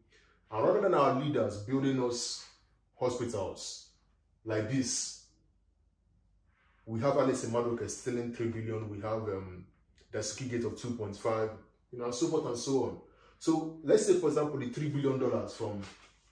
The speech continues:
from Madueke. That would have built us, so hundred, that would have built us thirty hospitals in each of the states of Nigeria. So if you,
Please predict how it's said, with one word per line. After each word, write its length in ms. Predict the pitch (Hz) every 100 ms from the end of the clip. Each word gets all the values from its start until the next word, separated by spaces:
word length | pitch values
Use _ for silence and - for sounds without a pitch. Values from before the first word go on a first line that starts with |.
| _ _ _
from 140 | 123 120
Madueke. 540 | 117 113 104 98 90 - _ _ _ _ _ _ _ -
That 120 | 127
would 140 | 170 143
have 240 | 127 117
built 320 | 135 135 -
us, 600 | 131 120 117 - - - - _ _ _ _ _ _ _ _ _ _ _ _ _ _ _ _ -
so 180 | 135
hundred, 460 | 131 151 160 156 - - -
that 80 | 147
would 140 | 160
have 160 | 127 135
built 180 | 135 131 123
us 340 | 123 - - - _ _ _ _ _ _ _ _ - - _
thirty 300 | 143 139 139
hospitals 880 | 131 123 120 117 95 87 - - -
in 120 | 123 120
each 140 | 131
of 160 | 127 110
the 60 |
states 260 | - 123 117
of 140 | 107
Nigeria. 480 | 104 98 104 110 95 - - _
So 140 | -
if 60 | 127
you, 320 | 123 120 131